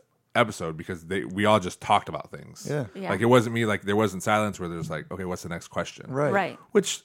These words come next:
Speaker 1: I mean, that's part of it too, but I wanna get more away from that where
Speaker 2: Yeah.
Speaker 1: we could just talk,
Speaker 3: Just a more
Speaker 1: talk about
Speaker 3: natural
Speaker 1: it. Yeah.
Speaker 3: flow.
Speaker 2: That's what
Speaker 1: Yeah.
Speaker 2: I really want. I got
Speaker 1: Yeah.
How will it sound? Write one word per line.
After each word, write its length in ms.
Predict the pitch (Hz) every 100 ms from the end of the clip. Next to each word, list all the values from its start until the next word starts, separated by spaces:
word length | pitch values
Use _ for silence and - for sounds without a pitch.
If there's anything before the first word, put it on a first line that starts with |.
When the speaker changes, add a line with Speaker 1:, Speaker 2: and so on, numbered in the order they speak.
| _
Speaker 1:
I 60 | 156
mean, 140 | 147
that's 160 | 160 160
part 260 | 98 85
of 80 | 85
it 140 | 85 -
too, 380 | 127 92 92 90
but 220 | 95 90
I 80 | 95
wanna 300 | 98 90 85 - -
get 160 | 98
more 240 | 98 92 85
away 220 | 82 87
from 180 | 87 82
that 300 | 78 78 -
where 160 | 82
Speaker 2:
Yeah. 60 | 80
Speaker 1:
we 80 | 85
could 120 | 85
just 160 | 76 -
talk, 340 | 82 80 -
Speaker 3:
Just 180 | 196 -
a 40 |
more 140 | 175 165
Speaker 1:
talk 100 | 165
about 160 | 165 165
Speaker 3:
natural 240 | - -
Speaker 1:
it. 60 | 131
Yeah. 220 | 135 170
Speaker 3:
flow. 80 | 165
Speaker 2:
That's 360 | 123 127 -
what 100 | 123
Speaker 1:
Yeah. 80 | 117
Speaker 2:
I 40 | 117
really 320 | 107 107 104
want. 220 | 104 107
I 60 | 113
got 220 | 120 113 -
Speaker 1:
Yeah. 200 | 82